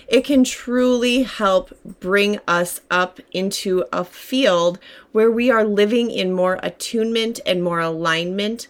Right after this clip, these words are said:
with our authentic self. It also can mean moving upwards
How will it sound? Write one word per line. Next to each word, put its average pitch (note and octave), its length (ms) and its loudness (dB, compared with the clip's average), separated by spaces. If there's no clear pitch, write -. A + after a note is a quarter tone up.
with F3 180 -4
our E3 220 0
authentic D#3+ 580 -6
self. - 600 -4
It A3+ 180 -6
also D4+ 400 2
can B3+ 260 2
mean F3+ 360 0
moving B3 640 4
upwards F3 960 2